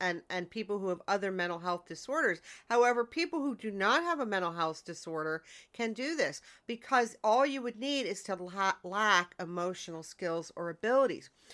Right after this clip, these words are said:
Because basically, if it's not being done innocently, so we're gonna take innocent, innocent phra-, use of this phrase off the table, then, you know, there really is some power and control wanting you to acquiesce to their demands.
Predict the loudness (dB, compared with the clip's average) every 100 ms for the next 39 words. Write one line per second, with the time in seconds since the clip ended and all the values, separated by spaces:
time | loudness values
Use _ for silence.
0 | -20 -10 -8 -4 -4 -2 0 0 -2 -8
1 | -6 -6 -4 -6 -10 -6 -4 -2 -4 -6
2 | -4 -4 -4 -6 -8 -14 -14 -20 _ _
3 | _ _ _ -10 -8 -8 -4 -4 -4 -4
4 | -4 -4 -6 -6 _ _ _ -6 -4 -2
5 | -2 -6 -6 _ -4 0 0 -2 -8 -6
6 | -8 -8 -6 -4 -4 -4 -4 -4 -10 -2
7 | 0 0 -2 -6 _ -20 -20 -20 _ 0
8 | 4 4 4 0 -10 _ _ _ _ _
9 | -2 0 0 -2 2 2 2 2 0 0
10 | -4 -4 0 0 2 -2 -6 -14 -8 -2
11 | 0 2 0 0 -4 -4 -6 -8 -6 -4
12 | 0 0 0 -2 2 2 0 -8 -8 -6
13 | -6 -6 -2 2 2 -2